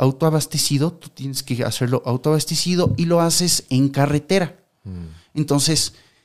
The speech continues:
Speaker 1: ya la bicicleta, el tipo de bicicleta que tú utilizas para este brivet, para esta modalidad de ultrafondo,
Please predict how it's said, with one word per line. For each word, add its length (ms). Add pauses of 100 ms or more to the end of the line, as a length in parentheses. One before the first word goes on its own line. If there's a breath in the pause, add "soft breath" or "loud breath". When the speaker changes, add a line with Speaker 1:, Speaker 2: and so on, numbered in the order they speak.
Speaker 1:
ya 220
la 120
bicicleta, 800
el 140
tipo 340
de 80
bicicleta 540
que 100
tú 240
utilizas 640
para 280
este 320
brivet, 400
para 140
esta 180
modalidad 580
de 80
ultrafondo, 600